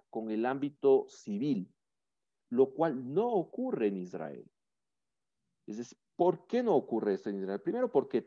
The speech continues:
todo, prácticamente toda la población ha hecho el servicio militar, porque los combatientes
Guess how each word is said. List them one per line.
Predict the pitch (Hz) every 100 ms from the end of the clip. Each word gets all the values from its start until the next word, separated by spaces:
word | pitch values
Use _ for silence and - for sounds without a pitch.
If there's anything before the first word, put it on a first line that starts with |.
| _
todo, | 247 240 170 113 - _ _
prácticamente | 143 143 143 127 123 101
toda | - 202 165
la | 131
población | 113 104 95 127 127
ha | 101
hecho | 110 - 98
el | 95
servicio | - 90 95 107
militar, | 95 90 95 85 87 - _ _ _ _ _ _ _ _
porque | 143 135 139 139
los | 131 127 -
combatientes | 139 123 113 110 - _ 190 262 240 - 190 180